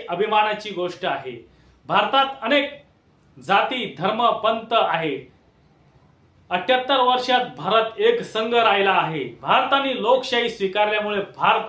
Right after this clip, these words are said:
आजही अखंड आहे, परंतु भारतापुढे अनेक समस्या देखील आहे, अनेक संकटे देखील आहे, त्यावर आज आपण चर्चा करणार आहोत. भारताच्या शेजारील देशांबरोबर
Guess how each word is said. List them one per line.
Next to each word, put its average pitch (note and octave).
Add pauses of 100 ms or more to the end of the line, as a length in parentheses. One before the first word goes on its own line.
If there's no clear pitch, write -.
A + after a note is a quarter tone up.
आजही G#3
अखंड F#3
आहे, D3 (580)
परंतु C4+ (600)
भारतापुढे B3+ (200)
अनेक B3
समस्या C4
देखील A#3+
आहे, F3 (500)
अनेक B3+
संकटे B3
देखील A#3+
आहे, F3+ (400)
त्यावर B3+
आज A3+
आपण A3
चर्चा G3
करणार E3
आहोत. - (640)
भारताच्या B3+ (260)
शेजारील B3+
देशांबरोबर A#3